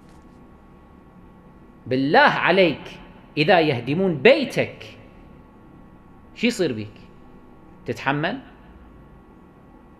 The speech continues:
ألا تثور ليل نهار محاولا إرجاع بي-، بيتك من جديد والاقتصاص ممن ظلمك وهدم بيتك؟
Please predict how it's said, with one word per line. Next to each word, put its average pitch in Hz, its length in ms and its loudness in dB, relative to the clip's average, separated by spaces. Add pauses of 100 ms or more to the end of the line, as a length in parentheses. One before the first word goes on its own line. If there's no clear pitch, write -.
ألا 220 240 6
تثور 226 840 4
ليل 214 400 2
نهار 190 480 0 (800)
محاولا 156 680 2
إرجاع 127 400 -2
بي-، 123 240 -2 (160)
بيتك 131 360 -6
من 110 200 -6
جديد 110 340 -12 (1700)
والاقتصاص 147 840 2
ممن 139 300 -4
ظلمك 135 420 0
وهدم 117 400 -4
بيتك؟ 123 420 -8